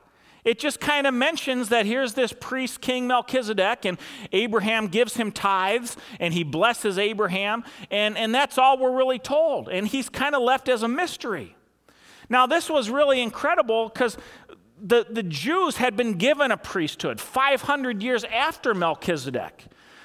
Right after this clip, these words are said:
The Levitical priesthood was instituted by God as being the priesthood of the Jewish people. So who was this Melchizedek dude who is called a priest of God Most High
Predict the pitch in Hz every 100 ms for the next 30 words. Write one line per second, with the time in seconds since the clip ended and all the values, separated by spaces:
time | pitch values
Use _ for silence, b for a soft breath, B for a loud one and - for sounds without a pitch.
0 | B - 185 202 165 285 339 - 214 -
1 | 190 185 - 190 175 180 180 214 226 -
2 | 190 202 185 165 180 156 170 202 196 143
3 | 196 214 208 202 - 190 - - 190 170
4 | 156 131 139 147 147 - 302 - 95 -
5 | _ B B B B 262 233 330 392 339
6 | 277 - 262 233 - 220 247 - - 480
7 | 339 196 170 135 175 220 226 240 240 220
8 | - - 214 240 233 - - 277 269 -
9 | 208 185 240 247 220 220 - - 320 285
10 | 233